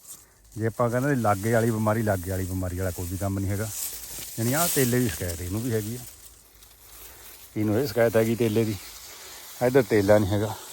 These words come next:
ਹਾਂ, ਹੁਣ ਤੇਲਾ ਹੀ ਆ ਪਿਆ ਦਾ। ਬਾਕੀ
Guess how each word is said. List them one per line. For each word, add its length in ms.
ਹਾਂ, 120
ਹੁਣ 100
ਤੇਲਾ 300
ਹੀ 140
ਆ 20
ਪਿਆ 180
ਦਾ। 80
ਬਾਕੀ 640